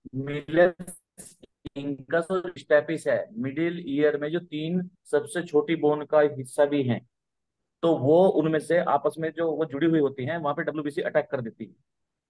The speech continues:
और वो उसको मतलब उसका structure को damage कर देती है, तो वो ये जो tympanic membrane है उससे हट जाती है और वो नाद शुरू हो जाता है। ये इसकी पैथोफिजियोलॉजी है।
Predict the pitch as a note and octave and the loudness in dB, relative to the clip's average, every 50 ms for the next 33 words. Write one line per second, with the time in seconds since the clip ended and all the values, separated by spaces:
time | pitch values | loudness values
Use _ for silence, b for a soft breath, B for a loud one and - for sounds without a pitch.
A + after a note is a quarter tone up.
0 | _ _ A#2+ C#3+ D#3 C#3+ C3+ D#3 E3 - D3 C3 - - E3 F3 F#3+ G3 F#3+ _ | _ _ 2 2 2 4 4 2 2 2 0 -4 -6 -4 -2 0 0 0 -4 _
1 | _ _ _ _ _ _ _ _ - - _ C3 C3+ C3+ E3+ E3 D#3 - - - | _ _ _ _ _ _ _ _ -20 -12 _ -6 -2 0 0 0 0 -4 -6 0
2 | F3+ F3 E3 D#3+ - - - D3+ - - E3+ D#3+ E3 F#3 F3+ D#3 D3 D3 D#3+ D3+ | 2 2 2 2 0 -2 -2 -2 0 0 0 0 0 0 0 0 0 0 0 -4
3 | D3+ - E3 D#3+ D3 E3 D#3+ - F3 E3+ F3 F#3 G#3 A3 G3 - _ _ _ _ | -4 -4 -4 -4 -2 -6 -4 -4 -4 0 0 0 0 0 -4 -8 _ _ _ _
4 | _ _ _ _ E3 D#3+ D#3+ F3 F3+ E3 E3+ F3 - - _ _ _ _ _ _ | _ _ _ _ -4 -2 0 0 0 0 -2 -6 -12 -18 _ _ _ _ _ _
5 | _ _ _ _ _ _ _ _ _ _ _ _ G#2+ B2 C#3+ C#3 D3 D#3+ D#3+ D#3 | _ _ _ _ _ _ _ _ _ _ _ _ -6 -6 -4 -2 0 0 2 2
6 | D3 D#3 - _ D#3 D3+ D#3 D3+ - E3 E3 E3 E3+ E3+ D#3+ D3 D3 D3 D#3 D#3+ | 0 -2 -4 _ -6 -6 -6 -4 -2 -2 -2 -2 -4 -6 -6 -2 0 0 0 2
7 | D#3 D#3+ E3 E3 E3 E3 D#3+ D#3 D3 - - E3 D3 C#3+ C#3 C#3 B2+ D3+ D3+ D3+ | 2 2 2 2 2 2 0 0 -2 -2 -2 0 2 2 2 2 4 2 2 4
8 | - F3 F3 F3+ F#3 F3+ F3+ F3+ F#3 F3+ E3+ - D#3 D#3 D3+ D#3 D3+ D3+ - - | 2 0 2 2 2 2 2 2 0 -2 -2 -2 -2 -2 0 0 -2 -4 -6 -8
9 | D#3 C#3 C3+ B2 A#2 G#2 F#2+ - - G2 - _ _ _ _ _ _ _ _ _ | -4 -4 -2 -2 -4 -6 -8 -8 -12 -20 -20 _ _ _ _ _ _ _ _ _
10 | _ _ _ _ _ _ _ C#3 D3+ D#3 D3 D3+ - F3+ F3 E3+ D#3 D3+ D3+ E3 | _ _ _ _ _ _ _ 0 0 0 0 0 -4 -6 0 2 2 2 2 0
11 | - C#3+ B2+ B2+ A#2 A2+ G#2+ - F#2+ F#2+ | -2 -2 -2 -2 -2 -2 -4 -8 -14 -20